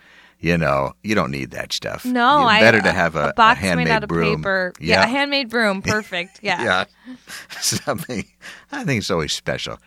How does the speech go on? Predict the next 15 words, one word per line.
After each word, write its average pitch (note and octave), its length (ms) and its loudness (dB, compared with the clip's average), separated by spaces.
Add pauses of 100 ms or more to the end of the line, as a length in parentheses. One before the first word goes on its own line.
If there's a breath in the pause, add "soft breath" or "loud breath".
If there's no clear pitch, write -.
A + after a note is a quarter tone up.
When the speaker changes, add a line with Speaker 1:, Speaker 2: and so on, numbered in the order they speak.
Speaker 1:
It's G#2+ 160 -6
nice E3+ 200 0
to - 80 -4
have F#2 120 -2
artist F#2+ 440 0
friends, - 420 -6
isn't E2 260 -6
it? D3 100 -8 (260 loud breath)
'Cause - 160 -10
they G2+ 120 -4
give G2+ 220 -6
you F2 100 -6
something F2+ 320 -6
you D#2 60 -14
think, - 240 -16